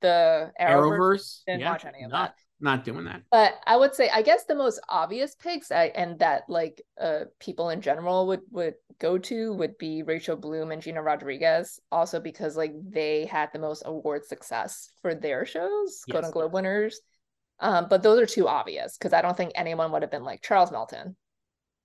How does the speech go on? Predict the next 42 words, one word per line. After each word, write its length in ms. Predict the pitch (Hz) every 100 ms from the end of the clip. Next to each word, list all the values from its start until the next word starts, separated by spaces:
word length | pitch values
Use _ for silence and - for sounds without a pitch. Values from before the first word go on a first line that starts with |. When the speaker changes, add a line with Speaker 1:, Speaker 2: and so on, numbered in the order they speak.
| _ _ -
Speaker 1:
you 100 | 151
know? 240 | 139 180 - _ _ _ _ _ _ _ _ _ _ _
So, 460 | - - - 175 165
I 120 | -
don't 140 | 233
know. 160 | 220 156
I 80 | 156
guess 160 | 165
I 60 | 170
would 80 | 160
have 120 | 151
looked 140 | 160
at 120 | 156 - -
the 80 | 147
cast. 600 | - - - - - 151
Speaker 2:
I'll, 180 | 175 -
I'll 120 | 185
tell 160 | 190 180
you, 80 |
I 80 | 147
got 160 | 165 -
two 160 | 170 123
right 160 | 127
away, 200 | 117 117
I 60 | 98
know. 100 | 101 _ _ _ -
Speaker 1:
Okay. 220 | 185 98 - 190 _ _ _ _
Speaker 2:
Camila 240 | 160 160 175
Mendes. 540 | 131 117 110 135 - _ _ _ _ _ -
Speaker 1:
Of 100 | -
course, 300 | - 151 -
your 80 | 147
fave. 260 | - -
Speaker 2:
Should 180 | - 160
have 100 | 160
gotten 180 | 156 139
an 60 | 135
Oscar 180 | 127
nomination 380 | 135 127 131 131
for 80 | 123
Do 180 | 117 131
Revenge. 640 | 131 123 117 107 120 -